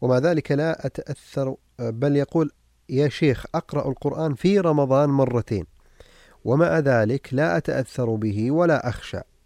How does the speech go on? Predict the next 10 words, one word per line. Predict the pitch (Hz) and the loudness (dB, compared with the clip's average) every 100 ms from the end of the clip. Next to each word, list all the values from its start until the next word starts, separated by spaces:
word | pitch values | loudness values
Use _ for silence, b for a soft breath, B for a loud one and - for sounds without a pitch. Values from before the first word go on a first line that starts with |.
| _ | _
أشعر | 170 170 - 104 101 | -2 0 -4 -6 -6
بقسوة | 98 110 156 - 123 120 107 | -6 -4 -6 -4 -6 -4 -6
في | 110 | -6
قلبي، | 107 123 123 98 87 b b b b _ | -6 -2 -2 -4 -8 b b b b _
فما | - 113 131 135 | -4 0 2 2
نصيحتكم | 117 - 110 95 120 - 117 104 98 | 0 -2 -4 -4 -6 -6 -6 -6 -2
لي؟ | 110 120 | -2 -2
جزاكم | 107 98 110 107 101 | -2 -2 -2 -2 -4
الله | 95 95 101 98 | -4 -2 -4 -4
خيرا." | - 90 90 85 - | -6 -6 -6 -8 -12